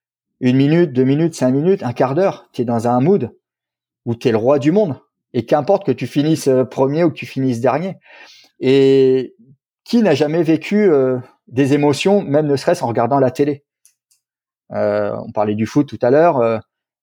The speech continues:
euh, l'équipe de France, voilà, la finale de la Coupe du Monde, euh, bon, malheureusement, voilà, ils la perdent, mais on a tous vu ce match, ou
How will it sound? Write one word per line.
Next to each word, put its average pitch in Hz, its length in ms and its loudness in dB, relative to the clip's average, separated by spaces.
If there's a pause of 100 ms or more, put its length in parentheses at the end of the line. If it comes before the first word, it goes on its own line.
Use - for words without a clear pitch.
euh, 107 360 -8
l'équipe 107 300 -10
de 117 100 2
France, 143 460 -2
voilà, 113 180 0
la 110 100 0
finale 131 260 0
de 135 40 2
la 120 160 2
Coupe 117 180 -6
du 131 120 0
Monde, 156 260 2
euh, 107 480 -8 (140)
bon, 98 80 -18 (520)
malheureusement, 107 480 0
voilà, 110 200 2
ils 110 60 -2
la 117 100 0
perdent, 160 260 2
mais 113 140 -4 (1500)
on 110 120 -2
a 113 100 2
tous 147 220 0
vu 120 200 -2
ce 131 160 -2
match, 170 320 0
ou - 20 -20